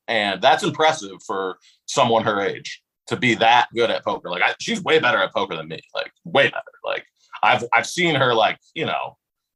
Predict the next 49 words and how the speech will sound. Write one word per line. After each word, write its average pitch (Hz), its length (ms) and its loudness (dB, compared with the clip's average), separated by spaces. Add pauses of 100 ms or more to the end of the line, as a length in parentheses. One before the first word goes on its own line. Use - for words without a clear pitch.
(100)
talk 113 280 2
about 90 240 -2
solvers 85 920 -4
and 78 240 -10
what 95 160 2
to - 80 -4
do 95 360 -2
in 87 80 0
every 90 260 2
street. 87 500 -4
And, 87 80 -6
like, 78 200 -2
I'm 85 160 2
looking 110 240 0
at 90 140 0
that, 104 220 2
like, 78 160 -10
I 98 60 -2
don't 123 140 -4
even, 90 220 -10 (200)
she's 131 240 -12
not 139 160 2
even 95 100 -2
speaking - 360 -8
English, - 480 -4
you - 60 -10
<laughs> - 60 -8
know 175 160 2
what 156 180 0
I - 40 0
mean? 139 220 0
Like, 110 260 0 (1000)
she's 139 200 -2
clearly 160 420 4
a 113 40 0
very 135 300 6
advanced 117 500 -6
player, 117 500 2
and 101 520 -2
obviously, 165 460 2
like, 113 220 0 (100)
she'll 156 520 -2
learn, 131 460 0
like, 107 300 -4
to - 80 -16 (120)
deal 110 300 0
with 110 140 -4
the 95 100 -2
haters 104 640 -2